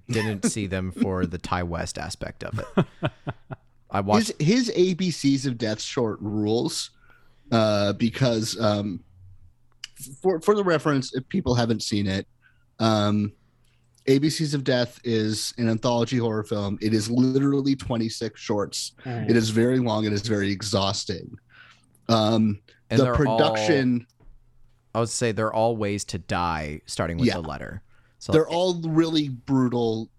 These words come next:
Speaker 3: horror shorts. But the production of that movie was literally,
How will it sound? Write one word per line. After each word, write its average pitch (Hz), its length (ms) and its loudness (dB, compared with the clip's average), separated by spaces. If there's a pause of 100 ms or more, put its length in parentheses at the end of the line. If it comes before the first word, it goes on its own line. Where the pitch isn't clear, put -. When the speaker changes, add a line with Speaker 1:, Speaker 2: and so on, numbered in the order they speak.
(160)
Speaker 3:
horror 123 240 -2
shorts. 110 260 0 (200)
But 196 180 4
the 208 60 0
production 214 520 0
of 175 120 0
that 151 180 2
movie 135 300 2
was 120 220 -2
literally, 117 720 -2